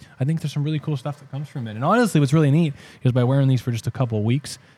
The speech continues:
uh, my foot speed on my drums has actually increased, increased by about fifteen B P M, so about,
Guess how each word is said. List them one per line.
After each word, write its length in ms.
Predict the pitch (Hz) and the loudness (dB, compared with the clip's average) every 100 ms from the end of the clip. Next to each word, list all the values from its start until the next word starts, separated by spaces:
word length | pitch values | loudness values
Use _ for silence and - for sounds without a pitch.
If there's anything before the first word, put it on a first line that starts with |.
| _ | _
uh, 240 | 110 107 107 | -4 -4 -2
my 300 | 120 120 117 | -2 -2 -4
foot 340 | - - 196 | -8 -8 -8
speed 360 | - - 113 110 | -8 -4 0 0
on 120 | 110 | 0
my 140 | 110 | 0
drums 680 | 107 104 123 147 107 98 - | -2 -2 0 0 0 -4 -2
has 120 | 117 | 0
actually 400 | 113 117 - 120 | 2 0 0 2
increased, 540 | 110 104 139 135 117 - _ - | 2 -2 -2 -2 -2 -6 _ -4
increased 360 | 123 131 123 - | -2 0 -2 0
by 140 | 113 | 0
about 280 | 110 113 110 | 0 0 -2
fifteen 340 | 139 - 127 | -2 0 -2
B 160 | 117 120 | 0 -2
P 220 | 107 113 | -2 -2
M, 260 | 117 110 104 | 0 0 0
so 160 | 143 | 2
about, 320 | 143 139 139 | 4 4 2